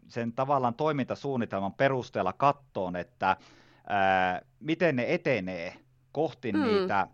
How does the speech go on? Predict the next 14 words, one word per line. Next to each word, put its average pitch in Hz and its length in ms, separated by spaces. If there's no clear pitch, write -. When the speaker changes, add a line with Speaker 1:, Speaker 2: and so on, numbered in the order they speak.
Speaker 1:
muutoksia. 104 760
Ja 120 180
mun 240 160
mielestä 226 320
toi, 175 420
ö, 131 60
Dan 175 180
Sopak, 156 440
joka 104 480
kirjoitti 120 400
koutsaamisesta 113 800
hyvän 120 240
kirjan, 107 460
niin 95 160